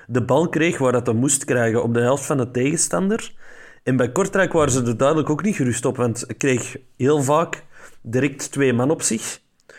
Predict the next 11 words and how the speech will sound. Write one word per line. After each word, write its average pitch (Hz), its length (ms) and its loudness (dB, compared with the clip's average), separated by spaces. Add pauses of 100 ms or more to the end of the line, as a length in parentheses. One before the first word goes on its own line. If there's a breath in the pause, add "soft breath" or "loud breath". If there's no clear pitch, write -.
(160 loud breath)
waardoor 127 300 0
dat 127 180 0
er 123 100 2
weer 120 160 2
ruimte 127 300 0
komt 120 220 -2
op 117 140 -2
andere 156 260 0
plaatsen. 180 440 -2
Dus, 120 220 0
eh, 113 280 2